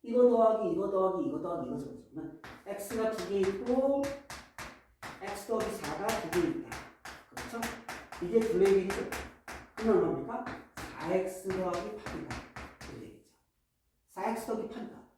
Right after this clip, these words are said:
그대로 유지하면서 어떻게 됐습니까? 뭘 만들었습니까?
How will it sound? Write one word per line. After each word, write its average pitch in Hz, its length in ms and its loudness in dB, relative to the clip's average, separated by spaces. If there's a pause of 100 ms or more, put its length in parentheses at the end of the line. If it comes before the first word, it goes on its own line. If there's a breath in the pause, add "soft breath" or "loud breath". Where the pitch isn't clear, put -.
(440)
그대로 330 380 12
유지하면서 269 1040 12
어떻게 - 180 -2
됐습니까? 175 420 0
뭘 175 220 6
만들었습니까? 143 760 2